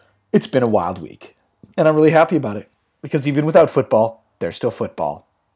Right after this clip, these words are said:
And football makes me smile. Of course, this is the Under Review Show. I'm Damon D,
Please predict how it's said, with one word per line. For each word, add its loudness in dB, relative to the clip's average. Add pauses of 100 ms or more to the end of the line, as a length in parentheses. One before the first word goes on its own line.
And -10
football -10
makes -18
me -12
smile. -18 (1300)
Of -4
course, 2
this -2
is -6
the -4
Under -2
Review -2
Show. 2
I'm -2
Damon -4
D, -4